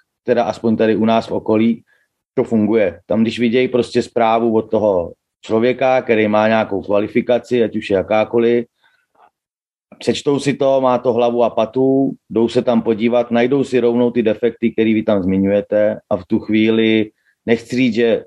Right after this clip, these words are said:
to vyjde vždycky, ale ty lidi nemají úplně problém to povolit. Jo, protože jako plní mě to okapy, to si myslím, že by si ti mohli tapetovat jako na, na radnicích nebo na úřadech.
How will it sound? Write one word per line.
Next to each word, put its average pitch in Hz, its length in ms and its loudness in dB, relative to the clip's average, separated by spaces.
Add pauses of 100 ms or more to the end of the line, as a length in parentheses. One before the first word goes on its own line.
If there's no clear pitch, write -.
(200)
to 120 140 -2
vyjde 113 280 0
vždycky, 107 640 -2
ale 104 460 2 (500)
ty 117 120 0
lidi 113 400 -2 (440)
nemají 123 380 0
úplně 120 360 0
problém 117 540 0 (260)
to 127 100 -2
povolit. 101 420 0 (680)
Jo, 113 280 2
protože 117 640 0
jako 113 220 -2
plní 117 300 0
mě 117 140 0
to 120 140 0
okapy, 113 720 -2
to 117 100 0
si 120 140 -4
myslím, 113 280 0
že 113 80 2
by 110 120 -2
si 107 140 -6
ti 113 100 -2
mohli 110 300 0
tapetovat 107 600 0
jako 101 220 -2
na, 95 460 2
na 101 140 0
radnicích 98 520 -4
nebo 101 220 2
na 98 80 0
úřadech. 104 520 0